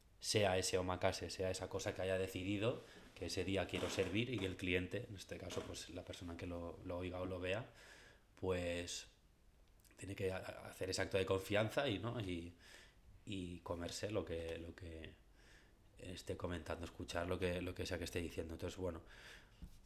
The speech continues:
quería decir con esto que a veces pienso que según qué cosas me salen desde según qué punto en el que, eh, esa cosa no está preparada, esa espontaneidad de la que hacía referencia al principio.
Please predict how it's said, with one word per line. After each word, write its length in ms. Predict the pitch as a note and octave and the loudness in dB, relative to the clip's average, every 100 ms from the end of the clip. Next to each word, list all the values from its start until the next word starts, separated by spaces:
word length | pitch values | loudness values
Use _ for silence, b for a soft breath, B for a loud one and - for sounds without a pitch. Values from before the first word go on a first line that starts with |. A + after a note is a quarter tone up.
| - | -14
quería 280 | - G#2 B2+ | -2 4 6
decir 280 | A#2+ A#2+ A#2+ | 6 6 4
con 160 | G#2+ G#2+ | 6 4
esto 280 | A#2 - F#2 | 4 2 0
que 260 | F2+ E2+ F2 - - - - - - - - - - - | 0 -2 -4 -12 -18 -20 -20 -20 -20 -20 -20 -20 -20 -12
a 120 | - | 2
veces 280 | G2 G#2+ A2+ - - - | 4 6 2 0 -14 -2
pienso 340 | A#2 A#2 - | 2 4 2
que 200 | G2 F2+ - | -2 -4 -4
según 340 | - G#2 G2+ | -2 0 0
qué 120 | G#2+ A2+ | 2 4
cosas 340 | A#2 A2+ G2 | 4 4 2
me 120 | G2 | 0
salen 360 | - A2 G#2+ F#2+ F2+ B B B B | 4 6 6 2 -4 B B B B
desde 180 | G2 F2+ | -2 0
según 320 | F2+ E2+ G2+ | 2 2 4
qué 120 | G2 | 2
punto 540 | G2+ A2 A2 G2 G2+ - - b b - | 4 4 4 2 0 -4 -16 b b -10
en 140 | G2 | -4
el 140 | F#2 F2 | -4 0
que, 420 | F#2 F2+ F2 - B B B B - - | 0 2 0 -6 B B B B -14 0
eh, 340 | G2 F#2+ F#2+ - | 4 4 2 0
esa 240 | - A2 | 2 2
cosa 180 | G#2 A2 | 4 2
no 80 | G#2 | 4
está 180 | - | 2
preparada, 440 | G2 G2 F2+ F2 F2 | 4 4 4 0 0
esa 140 | - | -4
espontaneidad 520 | F#2+ G#2 F2+ F#2 F#2 | -4 -4 0 0 2
de 60 | G#2 | 4
la 100 | G2+ | 2
que 80 | F#2+ | 0
hacía 160 | G2 | 0
referencia 380 | G2 G2 F#2 G2+ | 0 0 -2 -2
al 80 | F#2+ | -2
principio. 500 | F#2 D#2+ F2+ E2+ E2 | -4 -6 -6 -6 -10